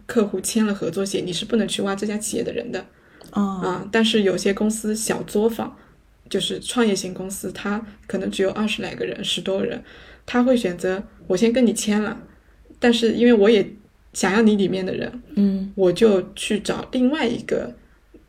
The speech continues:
Speaker 1: 皮，皮包公司是吧？
Speaker 2: 哦。
Speaker 1: 对，然后以另外一个公司的身份去挖他们的人，
Speaker 2: 嗯。
Speaker 1: 把那个人弄出来。
Speaker 2: 嗯。
Speaker 1: 这样的话，我既不违反我这边的原来的合作关系，我又为客户找到了合适的人。他等于其实这个员工他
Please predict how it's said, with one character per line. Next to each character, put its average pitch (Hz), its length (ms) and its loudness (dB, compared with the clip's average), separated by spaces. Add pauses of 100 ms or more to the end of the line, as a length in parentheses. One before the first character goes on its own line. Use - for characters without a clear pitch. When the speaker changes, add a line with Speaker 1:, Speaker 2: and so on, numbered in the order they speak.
(160)
Speaker 1:
皮， - 180 -10
皮 - 160 -2
包 208 140 2
公 226 180 2
司 240 220 2
是 233 60 -2
吧？ 220 100 4
Speaker 2:
哦。 240 460 4
Speaker 1:
对， 190 140 6
然 190 120 -2
后 196 180 2 (180)
以 175 180 -2
另 269 160 2
外 330 100 2
一 220 60 4
个 175 100 4
公 196 180 0
司 208 160 -2
的 190 100 -2
身 196 300 -2
份 202 400 -2
去 - 440 -4 (800)
挖 180 180 0
他 - 200 -6
们 180 100 -4
的 - 100 -2
人， - 180 -4
Speaker 2:
嗯。 185 340 -2
Speaker 1:
把 - 100 -6
那 202 120 0
个 185 100 0
人 - 220 -6
弄 226 200 2
出 - 160 -10
来。 - 220 -12 (160)
Speaker 2:
嗯。 196 260 -6
Speaker 1:
这 226 80 2
样 240 100 4
的 196 80 0
话， 208 180 0
我 180 180 -2
既 - 180 -8
不 196 300 -4
违 180 140 2
反 - 280 -4
我 - 100 -4
这 226 140 0
边 202 180 0
的 190 280 -4
原 175 180 0
来 185 140 -4
的 185 100 -4
合 165 120 -6
作 170 140 -4
关 175 220 -8
系， - 260 -8 (180)
我 175 180 -2
又 196 280 0 (240)
为 202 120 2
客 202 200 0
户 202 140 -4
找 196 160 -10
到 196 160 -4
了 175 80 -6
合 - 180 -10
适 - 160 -8
的 - 100 -4
人。 - 180 -8
他 220 160 -2
等 185 200 -2
于 185 120 -2
其 190 180 -4
实 196 140 -6
这 208 120 0
个 196 80 2
员 180 220 -2
工 185 160 -8
他 196 240 -8